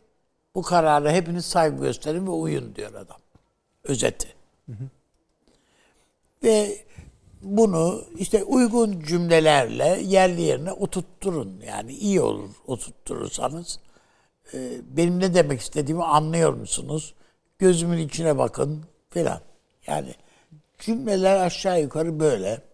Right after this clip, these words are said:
Speaker 2: Dışişleri Bakanı açıklarken dedi ki, "Bu sekiz madde Amerikan halkına göre," dedi,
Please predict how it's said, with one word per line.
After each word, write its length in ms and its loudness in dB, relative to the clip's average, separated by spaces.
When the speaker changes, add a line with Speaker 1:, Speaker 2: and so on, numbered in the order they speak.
Speaker 2:
Dışişleri 420 -4
Bakanı 280 -4
açıklarken 760 -2
dedi 220 -10
ki, 220 -8
"Bu 40 -8
sekiz 360 0
madde 380 0
Amerikan 440 0
halkına 500 6
göre," 340 8
dedi, 360 -6